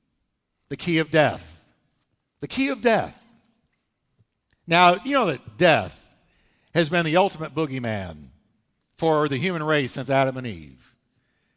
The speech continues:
Death. Just recently, I've, I've read several news stories. They just happened to be in the news, and I couldn't believe it.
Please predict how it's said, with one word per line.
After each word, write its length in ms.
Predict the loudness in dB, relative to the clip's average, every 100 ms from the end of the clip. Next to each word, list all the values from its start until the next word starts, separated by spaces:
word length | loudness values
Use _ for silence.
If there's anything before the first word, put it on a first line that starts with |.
| _
Death. 360 | -4 -4 -4 -12 _ _ _ _ _ _ _
Just 160 | -8 -4
recently, 400 | -2 -4 -4 2
I've, 220 | 2 2 0
I've 160 | 0
read 180 | 0 -2
several 300 | -4 -6 -6
news 240 | -6 -8
stories. 220 | -6 -6 -4
They 100 | -4
just 140 | -4
happened 200 | -4 -4
to 60 | -8
be 120 | -8
in 80 | -8
the 80 |
news, 220 | -8 -8 -6
and 80 |
I 40 | -8
couldn't 240 | -8 -8
believe 320 | -8 -8 -8
it. 100 | -10